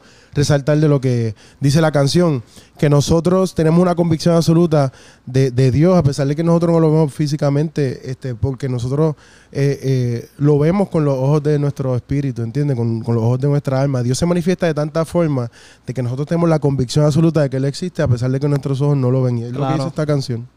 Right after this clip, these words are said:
Speaker 2: Y por eso yo a la hora de componer también, quizás posiblemente, pues, exagero un poco el con-, contexto. Por ejemplo, digo, que me ven hablando solo en la mesa,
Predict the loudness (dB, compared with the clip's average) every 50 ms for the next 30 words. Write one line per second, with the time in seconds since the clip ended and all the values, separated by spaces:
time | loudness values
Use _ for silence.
0 | _ -2 -2 0 0 0 0 0 0 2 2 2 2 2 2 0 0 0 0 0
1 | 0 0 0 0 -2 -2 -2 -2 -2 0 0 -2 -2 -4 -4 -4 -2 0 0 0
2 | 0 -2 -8 -16 -20 -20 -20 -20 -8 _ -2 0 2 2 2 0 0 0 -2 -2
3 | -2 0 0 -2 -2 -4 _ -4 -4 -4 -4 -4 -4 -2 -2 0 0 0 0 0
4 | 0 -2 -2 -2 0 -2 -2 -2 -2 -4 -4 -6 -12 -20 _ -10 -6 -4 -4 -4
5 | -4 -4 -2 -2 -2 -2 -6 -8 -8 -6 -6 -6 -8 _ -8 -6 -2 0 0 0
6 | -2 -2 -2 0 0 0 0 0 0 -2 -6 -12 -14 -8 -6 -2 0 0 0 2
7 | 2 2 2 2 0 0 0 0 0 2 0 0 0 0 -2 -2 -2 0 0 0
8 | 0 0 0 0 0 0 -2